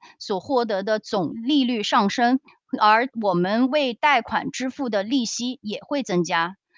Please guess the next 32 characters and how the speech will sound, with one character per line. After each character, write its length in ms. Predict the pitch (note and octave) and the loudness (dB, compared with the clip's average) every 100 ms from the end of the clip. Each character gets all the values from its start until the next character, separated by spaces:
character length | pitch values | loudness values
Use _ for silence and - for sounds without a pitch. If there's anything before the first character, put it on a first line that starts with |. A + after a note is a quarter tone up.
| _ | _
那 80 | C4 | 4
么 140 | C4 A#3+ | 6 6
由 240 | G#3 A3+ | 4 4
于 240 | D4 A#3+ | 4 2
我 220 | C4 A#3 D#3+ | 0 0 0
们 160 | D#3+ | 0
的 120 | A#3 | -2
资 200 | G#3+ C#4+ | -2 -6
产 340 | D4 G3 F3 - _ | -4 -4 -4 -10 _
会 220 | - B3+ | -2 -2
比 320 | G#3 G3 D#3 _ _ | -2 -8 -10 _ _
负 180 | D#4 A#3 | -2 2
债 320 | B3+ G3+ - | 2 0 -2
更 180 | D#4+ A#3+ | 2 4
加 240 | G#3 A3+ A#3 | 4 4 4
的 200 | F#3+ - | 0 -4
庞 280 | - - E3+ | -8 -6 0
大， 280 | A#3+ F3 - - - _ - | 2 2 -4 -20 -20 _ -2
整 220 | A3 D#4 | 4 4
体 180 | F4 A3 | 4 2
而 180 | F3 | 2
言 360 | F#3+ F3 E3 F3 | 0 -4 -4 -4
应 240 | - C4 C#4 | 4 6 8
该 240 | C4+ C4+ | 6 2
有 220 | B3 G#3 | 0 -4
利 280 | F3+ C4+ A#3 | -4 -2 -2
于 320 | F#3 E3+ F3+ _ _ _ | -4 -8 -10 _ _ _
基 200 | - C4+ | -2 0
金 200 | B3 C#4 | 6 8
的 140 | B3+ F3+ | 6 2
回 260 | - C#3+ | -8 -6
报。 320 | - F3 - | 0 0 -2